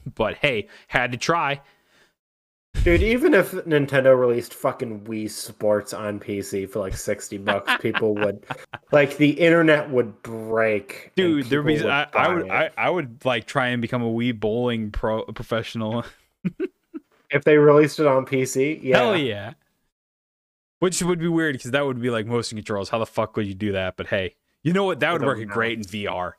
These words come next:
Speaker 1: Maybe it'd be a V R, maybe it'd be a V R title. Could you imagine Wii bowling in V R? That'd be fucking dope. <laughs>
Speaker 2: Nah, you would have to buy a specialty controller made by Nintendo, which is basically just a Wii remote that connects to the P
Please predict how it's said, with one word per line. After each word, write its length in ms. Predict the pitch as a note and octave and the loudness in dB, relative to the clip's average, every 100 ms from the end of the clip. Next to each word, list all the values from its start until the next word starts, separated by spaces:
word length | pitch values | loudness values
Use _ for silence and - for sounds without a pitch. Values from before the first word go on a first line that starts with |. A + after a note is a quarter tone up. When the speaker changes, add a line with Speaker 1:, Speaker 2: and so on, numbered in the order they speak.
| _ | _
Speaker 1:
Maybe 240 | C3 D#3 E3 | -2 0 0
it'd 140 | D3 | 0
be 100 | B2+ | -2
a 60 | A#2 | -2
V 180 | G#2+ A2 | -2 0
R, 220 | G#2 A2+ | 0 -2
maybe 260 | A#2+ C3+ | -2 0
it'd 100 | C3 | 0
be 120 | A#2 A2+ | 0 -2
a 40 | |
V 160 | G#2 G2+ | -2 -2
R 140 | F#2+ | -4
title. 420 | - G2+ F#2+ F#2+ _ _ _ | -6 -8 -8 -10 _ _ _
Could 460 | - - _ - C#3+ | -18 -18 _ -6 -2
you 40 | |
imagine 360 | F3+ F3 E3 B2+ | 0 0 -2 -2
Wii 200 | C#3+ A#2 | -2 0
bowling 360 | A2+ A#2+ B2 | 0 0 -2
in 100 | A#2 | -4
V 180 | G#2 A2 | -4 -4
R? 300 | G2+ G#2+ - _ _ _ | -2 -2 -6 _ _ _
That'd 100 | A2 | -10
be 60 | F#2 | -10
fucking 460 | - F2+ - G2 F2 | -16 -18 -18 -18 -12
dope. 280 | G2 F2 - - - - - _ _ _ _ - | -10 -6 -6 -6 -16 -16 -20 _ _ _ _ -10
<laughs> 80 | D3+ - - E4 - D#4 - - - _ _ _ _ - | -8 -6 -6 -8 -8 -10 -10 -14 -16 _ _ _ _ -8
Speaker 2:
Nah, 360 | A2 G#2+ G2+ B2+ | -4 -2 -2 -4
you 100 | A#2 | 0
would 80 | A#2+ | 2
have 160 | A#2+ | 0
to 60 | - | 0
buy 220 | A#2+ A#2+ | 2 2
a 60 | A#2 | 2
specialty 840 | - - A#2 - C3+ - C3+ A#2+ | -2 -2 -2 -2 -6 -4 -4 -4
controller 560 | - A#2+ - C3 A#2 A2+ | -6 -8 -2 0 2 0
made 200 | A2+ A2+ | -2 -2
by 140 | A2+ | -4
Nintendo, 580 | A2 G#2 - A2 G#2 G#2 | -6 -8 -6 -6 -2 -2
which 180 | G2+ - | -4 -8
is 60 | |
basically 460 | G#2 A2+ A2 A2+ A2+ | -2 0 0 -2 -4
just 460 | G#2 - A#2 A#2 B2+ | -2 0 0 -2 -4
a 40 | |
Wii 220 | G#2+ G#2+ | -4 -4
remote 500 | A#2 A#2 B2 B2 - _ - - | -4 -2 -2 -2 -6 _ -20 -4
that 160 | A#3 - | 0 2
connects 400 | A#2+ A#2+ A#2 - | 2 2 2 -2
to 80 | A2+ | -4
the 80 | |
P 240 | A2+ - | -2 0